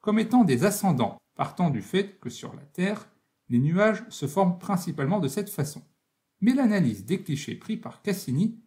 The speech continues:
a donné une autre explication. Des cellules individuelles de tempête comportant des nuages blancs qui montent, trop petites pour être observées depuis la Terre,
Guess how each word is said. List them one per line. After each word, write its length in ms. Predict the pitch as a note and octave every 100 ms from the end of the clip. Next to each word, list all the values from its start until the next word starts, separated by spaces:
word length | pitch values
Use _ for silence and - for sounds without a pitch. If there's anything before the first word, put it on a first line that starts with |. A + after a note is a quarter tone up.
| _ _ -
a 80 | E3+
donné 280 | F3+ G#3+ C4+
une 160 | C3 G#3
autre 160 | A3+
explication. 640 | F3+ - G3+ F#3 - - - _ _ _ _ _ _ _ _ _ _ -
Des 120 | A2
cellules 480 | - G#3+ F#3 B2 A2+
individuelles 800 | G#3 G3+ E3+ D3+ B2+ A#2 A2+ B2+
de 80 | A#2
tempête 680 | - F#3 F3+ E3+ - - _ _ _ _
comportant 680 | A#3 - E3+ - D3+ C#3
des 140 | A#2+ G#2+
nuages 400 | D3+ D#3+ C3 A2
blancs 420 | F#2+ B2 A2+ -
qui 180 | - A2
montent, 500 | G2+ A2 G#3+ - - _ _ _ -
trop 220 | - B3
petites 440 | G#3 C#3+ B2 -
pour 220 | - D3 A2+
être 160 | - -
observées 480 | G#3+ - D3+ A#2+ G2+
depuis 340 | B2 F3+ -
la 140 | A#2 C#3
Terre, 400 | - F3 G#3